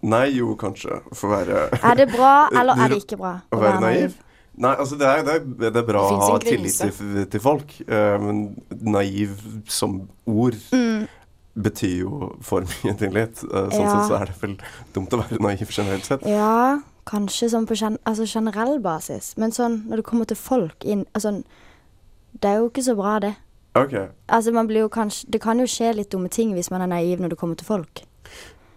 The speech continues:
Speaker 1: Ja.
Speaker 2: Når man i relasjoner og i, liksom på gata.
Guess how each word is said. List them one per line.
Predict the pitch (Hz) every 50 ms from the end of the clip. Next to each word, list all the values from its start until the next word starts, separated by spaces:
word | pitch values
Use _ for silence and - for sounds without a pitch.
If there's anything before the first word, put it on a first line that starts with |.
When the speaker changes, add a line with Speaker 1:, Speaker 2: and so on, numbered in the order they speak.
| _ _ -
Speaker 1:
Ja. | 123 -
Speaker 2:
Når | 220
man | 226 214 214 -
i | 226 220 220
relasjoner | 208 220 196 190 - - 247 247 262 254 214 185 175 - -
og | - 202 202 - -
i, | - - 202 190 175 - - -
liksom | 202 190 190 196 190
på | 170 196
gata. | 175 175 165 160 160 160 196